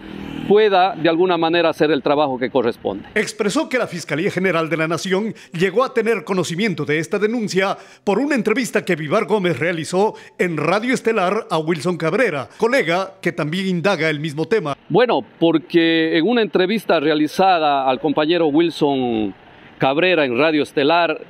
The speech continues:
Speaker 1: eh, de una u otra manera la Fiscalía, eh, General de la Nación tuvo conocimiento de esto, ¿no? Y ellos fueron los que de una u otra manera empezaron a hacernos los contactos,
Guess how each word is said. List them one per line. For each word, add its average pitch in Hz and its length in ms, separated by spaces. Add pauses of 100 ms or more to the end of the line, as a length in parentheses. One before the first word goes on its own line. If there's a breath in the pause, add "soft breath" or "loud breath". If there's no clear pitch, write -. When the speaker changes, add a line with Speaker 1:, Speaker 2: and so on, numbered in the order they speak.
(260)
Speaker 1:
eh, 135 260
de 143 100
una 175 200
u 165 60
otra 165 260
manera 156 420
la 127 120
Fiscalía, 143 580 (100)
eh, 123 320
General 139 400
de 139 100
la 131 100
Nación 151 560 (680 loud breath)
tuvo 254 260
conocimiento 143 640
de 120 160
esto, - 180 (200)
¿no? 165 260 (400 loud breath)
Y 143 220
ellos 214 300
fueron 208 280
los 147 140
que 139 300
de 127 100
una 190 140
u 185 40
otra 175 140
manera 170 320
empezaron 156 480
a 135 40
hacernos 165 340
los 117 160
contactos, 139 720